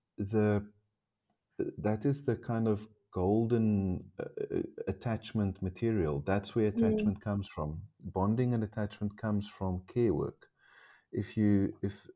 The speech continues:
Speaker 1: you know, it, it, it, it's much harder to bond and attach without having that caring work. So children attach to their mothers because their mothers do most of the care work, not because
Speaker 2: Mm.
Speaker 1: they're female. Um,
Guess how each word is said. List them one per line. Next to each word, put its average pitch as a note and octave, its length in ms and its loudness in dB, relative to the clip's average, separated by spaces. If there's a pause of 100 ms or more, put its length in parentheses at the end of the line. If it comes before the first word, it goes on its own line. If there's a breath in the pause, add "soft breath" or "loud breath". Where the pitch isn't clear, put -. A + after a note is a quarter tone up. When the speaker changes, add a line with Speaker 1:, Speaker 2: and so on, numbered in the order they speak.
(240)
Speaker 1:
you G#2 140 2
know, G2+ 240 4
it, G2+ 280 2
it, G2+ 240 -2
it, F#2 200 0
it's G2 200 -2
much C3 280 2
harder A2 280 2
to G#2+ 140 -2
bond F#2+ 320 2
and F#2+ 120 0
attach F#2+ 400 -4
without A2 420 -4
having F#2 360 0
that F2 320 -2 (580 soft breath)
caring G#2+ 460 6
work. D#2 300 2
So G2+ 340 2 (360 loud breath)
children C3+ 720 6
attach - 480 0
to A2+ 120 0
their G2+ 160 4
mothers A#2+ 400 4
because G#2+ 360 0
their A2 100 2
mothers G2 320 2
do G#2 140 0
most F#2 280 0
of G2 100 -4
the G#2 80 -2
care B2 280 2
work, - 300 -4 (360)
not A2 180 -2
because A3 280 2
Speaker 2:
Mm. G#3 60 0
Speaker 1:
they're F#2 100 0
female. - 540 -4 (580 loud breath)
Um, F#2 380 2